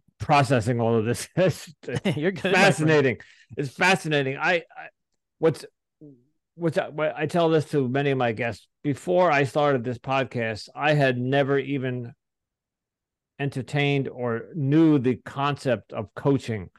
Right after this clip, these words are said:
Speaker 1: life coach. I've heard the term.
Speaker 2: Mm.
Speaker 1: Uh, I was grown, uh, brought up in, my dad was a doctor, and, and I was brought up in traditional, um, Western medicine. And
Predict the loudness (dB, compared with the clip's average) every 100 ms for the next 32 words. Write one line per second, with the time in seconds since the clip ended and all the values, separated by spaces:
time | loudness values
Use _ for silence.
0 | _ _ 0 2 2 2 0 0 -6 -8
1 | -4 0 2 0 -6 -6 -4 -4 -6 -10
2 | _ _ _ _ -4 -2 -2 -2 0 2
3 | 2 0 0 0 -2 -8 -6 -6 -4 2
4 | 4 4 2 -2 -4 -4 -4 -2 2 2
5 | 2 0 2 0 -2 -6 -6 -6 -6 -4
6 | -2 -4 -4 0 2 4 2 -2 -20 -14
7 | -10 -8 -8 -12 -12 -6 0 2 2 0
8 | 0 -2 -6 _ -8 -6 -6 -10 -20 _
9 | -4 -2 -2 -4 0 2 2 2 -2 -2
10 | -4 -8 -10 -8 -8 -8